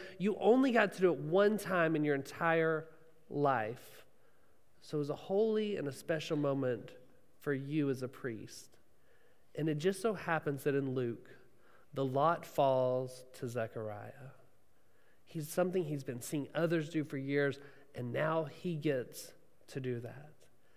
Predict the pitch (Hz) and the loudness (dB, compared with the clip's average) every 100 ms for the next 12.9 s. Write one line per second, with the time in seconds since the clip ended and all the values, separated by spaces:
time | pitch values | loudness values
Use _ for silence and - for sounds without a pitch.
0 | - - - 190 214 196 226 226 311 311 | -20 -20 2 6 6 6 4 6 8 8
1 | 262 254 240 220 214 233 226 190 214 202 | 6 4 8 8 10 8 6 8 8 8
2 | 196 240 247 - - - 208 208 240 294 | 6 4 4 0 2 6 8 12 12 12
3 | 285 262 240 233 208 202 202 202 196 - | 10 10 8 6 4 8 10 10 6 -2
4 | 175 190 - 247 247 202 185 208 214 208 | -6 -6 0 0 2 2 2 4 4 4
5 | 170 160 202 196 - 214 196 196 190 180 | 2 8 8 6 6 6 6 4 4 6
6 | 175 160 - - - 226 190 226 294 254 | 6 2 -8 -14 0 0 2 4 6 4
7 | - - - - - 254 226 185 196 190 | -2 -14 -18 -20 -2 0 4 6 6 4
8 | - 160 147 - - - 202 165 254 302 | -2 -4 -6 -14 0 4 8 12 12 12
9 | 277 254 226 226 220 233 226 226 - - | 12 8 10 10 8 8 8 8 0 -10
10 | - - - - - - - - - - | -18 -20 -20 -20 -20 -20 -20 -20 -20 -8
11 | 147 156 135 131 131 143 131 113 104 117 | -2 0 0 0 2 2 2 -2 -6 -12
12 | - - 123 113 113 104 110 120 - | -14 -8 -6 -6 -6 -8 -12 -12 -16